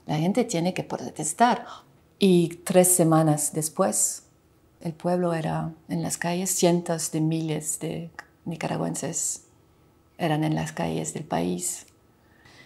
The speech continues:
Y la represión fue terrible, con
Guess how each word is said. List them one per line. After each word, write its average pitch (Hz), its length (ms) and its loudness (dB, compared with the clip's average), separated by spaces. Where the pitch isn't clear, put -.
Y 214 160 12
la 170 140 10
represión 160 560 0
fue 170 400 -4
terrible, 165 600 2
con 156 760 -2